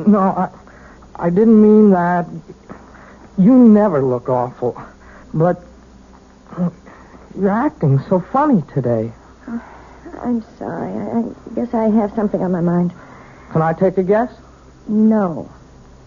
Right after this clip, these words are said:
Speaker 2: What you can take is the next page of this lesson.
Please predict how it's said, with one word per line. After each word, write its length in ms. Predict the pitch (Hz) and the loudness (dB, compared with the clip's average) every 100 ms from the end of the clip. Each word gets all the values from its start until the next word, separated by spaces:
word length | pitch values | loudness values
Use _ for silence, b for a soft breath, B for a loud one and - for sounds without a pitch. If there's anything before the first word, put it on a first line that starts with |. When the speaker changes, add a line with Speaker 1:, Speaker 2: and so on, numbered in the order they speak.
| - - | -10 -4
Speaker 2:
What 240 | 220 - | -4 -2
you 80 | 214 | -4
can 220 | - 214 | 0 -2
take 540 | - - 262 185 - | -2 -6 -2 -2 -4
is 120 | 214 185 | -6 -4
the 120 | 202 | 0
next 300 | 214 254 - - | 2 0 -6 -2
page 320 | 233 196 185 | 2 2 0
of 100 | 180 | -2
this 200 | 196 - | -2 0
lesson. 480 | 202 175 - 135 | -2 -2 -4 -6